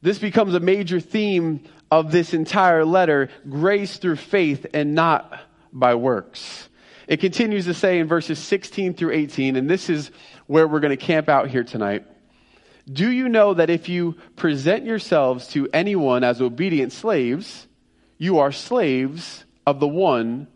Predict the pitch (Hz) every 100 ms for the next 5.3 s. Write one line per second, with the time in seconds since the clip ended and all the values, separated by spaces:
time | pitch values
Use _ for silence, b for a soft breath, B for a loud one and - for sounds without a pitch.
0 | _ - 147 135 117 107 104 139 98 -
1 | _ _ _ b b b 180 180 175 139
2 | 123 - 185 156 143 - 147 135 - 135
3 | 120 107 98 - - _ _ _ _ B
4 | B - 160 151 151 143 147 220 156 120
5 | 117 - -